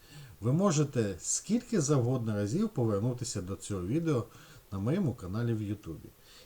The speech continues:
і спокійно це переглянути. Тобто пригадати, що було минулого разу, наприклад, через тиждень перед наступним уроком. Чому б і ні? Е, в майбутньому, е, що треба буде зробити після того, як ви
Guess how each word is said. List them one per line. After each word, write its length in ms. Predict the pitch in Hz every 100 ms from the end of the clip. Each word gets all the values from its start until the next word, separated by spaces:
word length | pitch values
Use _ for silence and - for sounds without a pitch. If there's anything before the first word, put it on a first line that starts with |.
| -
і 40 | 139
спокійно 480 | - 180 294 247
це 200 | 135 156
переглянути. 760 | 160 127 101 80 - - - - - - - - - - - - - - -
Тобто 280 | 151 139 110
пригадати, 580 | 139 120 123 202 143
що 200 | 120 -
було 380 | 135 98 110 135 - - - - -
минулого 380 | 117 110 110 123
разу, 300 | 202 156 120
наприклад, 420 | 120 196 165 147
через 280 | - 135 -
тиждень 360 | 254 240 175
перед 340 | 147 190 165 101
наступним 560 | 90 - 131 - 87
уроком. 380 | 78 71 - 85 -
Чому 220 | 180 214
б 100 | 85
і 60 |
ні? 120 | - -
Е, 40 | - - - - - - - - - - - - - - - - -
в 380 | 135 143 139 135
майбутньому, 720 | 202 214 294 247 220 185 160 135 - - - - 107
е, 260 | 123 120 110
що 260 | - 233
треба 280 | 233 214 180
буде 260 | 170 165 156
зробити 460 | 156 165 233 190
після 260 | - - 113
того, 180 | 156 165
як 140 | 165
ви 180 | 131